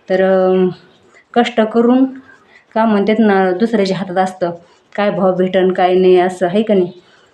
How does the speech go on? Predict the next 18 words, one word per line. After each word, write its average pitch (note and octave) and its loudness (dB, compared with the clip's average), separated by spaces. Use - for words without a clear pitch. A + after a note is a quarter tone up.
तर - -18
चला, A3 0
असो, G#3+ -2
सगळ्याचंच G3+ 0
आहे, G3+ -4
आपलं F#3+ 0
थोडेसे F#3 -2
कष्ट G3 -4
करतात F#3+ -2
म्हणून F#3 0
तर, G3+ 0
तर G3+ 2
वाटते, G#3 -2
पण F#3 -2
आता F#3 0
त्याला G3+ 0
इलाज G#3 0
नसतो. G#3 0